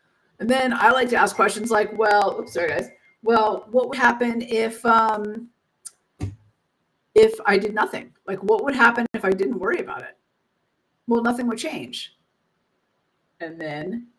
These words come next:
you stop, right? So I think that breathing life into it when other people are doing it is the best way to deal with it. And I think in work, when you see it with other people, sometimes I'd just like to stop and say,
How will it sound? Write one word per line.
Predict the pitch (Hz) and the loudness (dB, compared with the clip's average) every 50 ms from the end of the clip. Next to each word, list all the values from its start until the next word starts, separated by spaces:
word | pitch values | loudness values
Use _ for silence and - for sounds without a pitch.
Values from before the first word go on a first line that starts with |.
| _ _ _ _ _ - | _ _ _ _ _ -12
you | - | -10
stop, | - - - - - - - - - - - _ _ _ _ _ _ _ _ - | -10 -8 -6 -4 -4 -4 -4 -8 -16 -20 -20 _ _ _ _ _ _ _ _ -6
right? | 175 151 160 180 - - - _ _ _ _ | -2 0 0 0 0 -2 -6 _ _ _ _
So | - - 254 262 254 247 - - - _ _ _ - | -2 2 4 4 4 2 0 -8 -20 _ _ _ 4
I | 240 254 302 294 | 4 4 4 2
think | - 269 262 240 | -2 -6 -4 -2
that | 240 196 180 180 | -2 -2 0 0
breathing | 196 208 220 202 208 196 | 0 0 0 0 -2 -2
life | 180 165 160 180 185 196 | 0 2 2 0 0 -2
into | 196 190 226 202 | -2 0 0 0
it | - | 0
when | 156 165 - - | -2 -6 -8 -6
other | 160 170 180 | -6 -6 -4
people | 185 - 202 196 208 208 | -4 -6 -4 0 2 2
are | 196 | 4
doing | 190 208 202 202 202 202 | 4 2 0 -2 -4 -4
it | 202 208 202 - | -4 -4 -4 -4
is | - 170 - | -4 -4 -4
the | - 170 | -4 -6
best | 165 - 185 175 175 170 - - - - | -4 -2 0 2 2 0 0 -6 -14 -10
way | - 165 151 143 143 135 131 127 - - _ _ _ _ _ _ _ _ - | -8 -6 -4 -4 -4 -6 -6 -8 -10 -14 _ _ _ _ _ _ _ _ -14
to | - | -12
deal | 156 160 156 139 135 | -6 -2 -2 0 0
with | 127 117 98 98 | 0 -2 -4 -6
it. | - - _ _ - | -10 -12 _ _ -4
And | 196 196 196 196 | -2 -2 0 0
I | 185 196 202 | 0 0 0
think | 190 - 233 220 - - - | 0 -2 -2 -4 -4 -6 -8
in | 214 202 196 | -6 -6 -4
work, | 190 180 190 208 196 175 180 - - - - _ _ _ _ _ _ _ _ _ _ _ _ | -2 0 2 4 6 4 4 2 0 -8 -18 _ _ _ _ _ _ _ _ _ _ _ _
when | - 190 190 185 | -4 -2 0 0
you | 180 185 | 0 0
see | 185 - - - 196 208 | 0 -2 -2 2 4 4
it | 196 - - | 4 4 2
with | 190 185 - | -2 -2 -2
other | - 175 180 180 170 165 | -2 -2 -2 -2 -4 -4
people, | - - 226 - - 175 151 147 147 165 - - - | -6 -10 -12 -8 -4 -4 -2 -2 -2 -4 -8 -12 -12
sometimes | - - 254 277 311 269 240 233 - - - | -10 -8 -6 -2 0 0 0 -2 0 2 4
I'd | 190 202 220 247 | 4 4 4 0
just | 220 196 190 196 | -2 -4 -2 -2
like | 170 185 | -2 -2
to | - 180 | -4 -6
stop | 151 - - 165 156 160 - | -4 0 2 2 2 2 0
and | 180 185 185 | -2 -4 -2
say, | 190 185 180 175 175 170 - - | 0 2 2 2 2 0 -2 -8